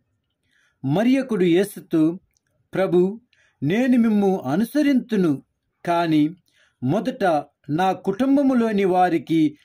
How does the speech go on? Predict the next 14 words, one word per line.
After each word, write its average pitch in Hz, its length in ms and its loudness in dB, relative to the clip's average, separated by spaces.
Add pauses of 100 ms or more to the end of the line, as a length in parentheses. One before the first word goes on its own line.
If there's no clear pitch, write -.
(300)
చెప్పి 208 260 -2
వచ్చెదను, 175 880 -2
సెలవిండు" 214 920 -2
అని 160 300 0
పలికెను. 147 680 -2 (840)
యేసు 180 400 0
వానితో, 160 760 0 (680)
"నాగటి 226 580 0
మీద 226 320 2 (520)
చేయి 202 220 2
పెట్టి 226 560 -4 (460)
వెనుకకు 240 540 0
చూచువాడు 208 760 0
ఎవ్వడును 175 840 0